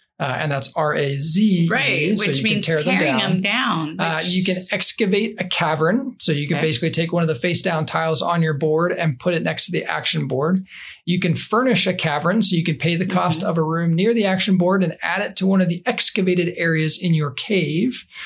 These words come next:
Speaker 1: Um, and building the walls, some of those rooms will require that you have walls in certain orientations before you can place it.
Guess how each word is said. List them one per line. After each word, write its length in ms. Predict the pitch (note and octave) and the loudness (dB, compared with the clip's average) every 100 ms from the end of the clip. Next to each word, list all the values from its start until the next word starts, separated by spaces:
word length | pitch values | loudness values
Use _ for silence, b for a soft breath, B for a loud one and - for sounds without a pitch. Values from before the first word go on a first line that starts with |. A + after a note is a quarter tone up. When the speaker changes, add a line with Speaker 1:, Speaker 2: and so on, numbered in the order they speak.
| B B | B B
Speaker 1:
Um, 280 | D#3+ D#3 D3+ | -2 -2 -2
and 380 | E3+ E3+ E3+ - - F#3 | 0 0 0 -4 -8 -2
building 380 | G3+ G3+ G3 | 0 2 4
the 60 | F#3 | 4
walls, 500 | E3+ F3 F3+ G#3 G3 | 4 2 2 2 2
some 160 | G#3 F#3+ | 2 2
of 60 | |
those 220 | F3+ E3+ D3+ | 2 2 0
rooms 320 | E3+ E3 D3 | 0 0 0
will 120 | D#3+ | 0
require 480 | D3 C#3+ D#3+ D#3 D3+ | 0 0 0 2 2
that 140 | D3 | 0
you 100 | D#3 | 0
have 180 | D3+ D3 D3 | 0 -2 0
walls 340 | D3+ D3 C#3+ | 2 2 -2
in 80 | D3 | -2
certain 340 | - D#3+ D#3 | -2 -2 -4
orientations 840 | - C#3+ C#3 C3 D#3 E3 A3+ F#3+ F#3 | -4 -2 -2 -4 -2 0 2 2 0
before 200 | - D3 | -4 -4
you 80 | |
can 140 | C3 - | -4 -6
place 300 | - F3+ - | -2 0 2
it. 280 | A3+ - | 0 -4